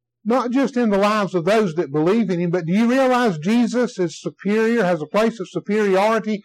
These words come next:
over everything in the world and everyone in the world, whether they believe in him or not? It is Jesus that continues, by general grace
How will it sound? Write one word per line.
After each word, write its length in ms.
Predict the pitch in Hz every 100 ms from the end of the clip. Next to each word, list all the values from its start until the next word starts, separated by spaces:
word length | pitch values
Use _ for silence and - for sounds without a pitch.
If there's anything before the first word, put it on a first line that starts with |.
| - -
over 300 | 196 180 170
everything 840 | 165 208 202 226 208 220 226 214
in 180 | 190 190
the 120 | 170
world 380 | 165 202 220 190
and 100 | 180
everyone 480 | 208 214 214 226 226
in 120 | 220
the 80 | 214
world, 340 | 220 226 220 _ _ _ _ _ _ _ _ _ _ _ _ _ _
whether 260 | - 208 190
they 140 | 196
believe 360 | 180 180 196 208
in 120 | 214
him 120 | 214
or 100 | 180
not? 280 | 165 175 202 - _ - _ _ _ _ _ _ _ _ _ _ _ _ _ _ _ _ _
It 160 | 180 214
is 220 | 202 143
Jesus 580 | 143 214 233 165 175 -
that 220 | 190 180
continues, 960 | 180 156 214 233 214 180 143 101 - _ _ _ _ _ _ _ _
by 260 | 147 170 165
general 580 | 147 196 226 226 240 202
grace 680 | 208 240 247 190 - -